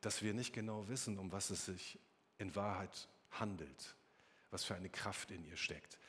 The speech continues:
Wir bitten dich, Herr, dass du die Liebe in unseren Herzen freisetzt, ganz neu und auch in unserer Gemeinde. Und Herr, dass wir ähm, mutig auch in die Zukunft gehen können.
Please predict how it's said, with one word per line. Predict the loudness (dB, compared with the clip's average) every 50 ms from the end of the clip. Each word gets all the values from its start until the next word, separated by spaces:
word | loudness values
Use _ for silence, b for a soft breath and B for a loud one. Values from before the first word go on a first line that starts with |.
| B B B B
Wir | 2 4
bitten | 6 6 4 4 2 2
dich, | 2 2 2
Herr, | 2 2
dass | 2 0 0 0
du | 0 0
die | 0 0
Liebe | 2 4 4 4 4 4 0 0 -2 -4 -4
in | -4 -4
unseren | -2 -2 -2 -2 -2 -2
Herzen | 0 0 0 0 0 -2 -2
freisetzt, | -2 -2 0 2 2 2 2 0 0 -2 -2 -2 -2 -2 -2 -2
ganz | -2 0 0 0 2
neu | 0 0 -2 -4 -8 B B B B B B B
und | 0 0 0
auch | 0 0 -2 -2 -2
in | -4
unserer | -2 -2 0 0 0 0 -2
Gemeinde. | -2 -2 -4 -2 -4 -4 -4 -6 -8 -10 B B B B B B B B B B
Und | -6 -4 0 2
Herr, | 4 4 4
dass | 2 0 -2 -2 -2
wir | -2 0 0 -2 -2 -4 B B B B B B B -10 -4 -2
ähm, | -2 -2 -2 -2
mutig | 0 4 6 6 6 6 6 4 4 4 2
auch | 0 0 0 0
in | 0
die | 2 2
Zukunft | 2 2 2 2 0 0 -2 -4 -4 -4 -4 -4
gehen | -2 -2 -2 -4 -4 -6
können. | -6 -6 -6 -6 -8 -12 -14